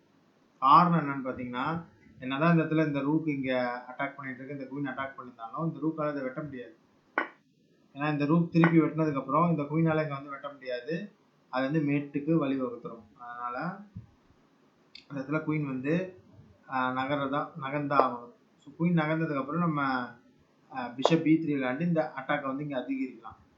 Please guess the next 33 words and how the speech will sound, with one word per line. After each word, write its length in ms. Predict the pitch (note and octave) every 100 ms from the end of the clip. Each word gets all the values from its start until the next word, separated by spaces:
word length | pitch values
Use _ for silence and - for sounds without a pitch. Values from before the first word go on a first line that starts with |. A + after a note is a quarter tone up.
| _
So 100 | A#2+
அதுதான் 320 | A#2+ B2+ C#3
இங்க 140 | C3 B2
வந்து, 280 | A#2+ B2+ B2+ A#2 A2+ A2 - _ _ _ _
ஆஹ், 560 | B2 A#2 A2+ A2 G#2 - - _ _ _ - _ _ -
ஒரு 120 | C3+ A#2+
விஷயம். 460 | A#2 C3 B2 E3 - _ _ _ _ _ _ _ _ _ _ _ - _ D3+
ஆஹ், 300 | D3 C#3+ C#3+ C#3+
திருப்பி 300 | F3 F#3 F3
நீங்க 140 | E3+
டிஃபெண்ட் 320 | D#3+ F3 F3+ E3
பண்ணலாம்னு 480 | D3 D3 E3 E3
வச்சுக்கோங்களேன், 580 | C#3+ D3+ C#3 C3 C3 B2 - _ _ -
நீங்க 120 | C#3+
எதை 120 | C#3+ F#3+
வச்சு 200 | G3 F#3
டிஃபெண்ட் 320 | E3+ F3+ F3+
பண்ணாலும் 400 | E3 D3 C#3+ F#3
இது 160 | F#3+ E3+
சிக்கலா 280 | D#3+ E3 D#3
தான் 180 | D#3
இருக்கும். 260 | C#3+ - A#2 _ _ _ _ - _
அதுதான் 320 | - B2+ C3+ C#3+
இங்க 140 | C3+
ஒரு 140 | B2 G#2+
பிரச்சனை. 360 | B2 - B2+ C#3+
ஏன்னா 160 | C#3+ D3+ D3 - - -
காம்ப்ளிகேட்டட் 600 | C#3+ E3+ F3 E3 D#3+ D3+
பொசிஷன், 380 | - C3+ - D3 D#3 D3 C#3
வேரியேஷன் 520 | D3 D#3+ D3+ C3 C3+
நிறைய 200 | B2+ C#3
போக 220 | C3+ C3 -
முடியாது. 480 | C3 B2 A#2+ B2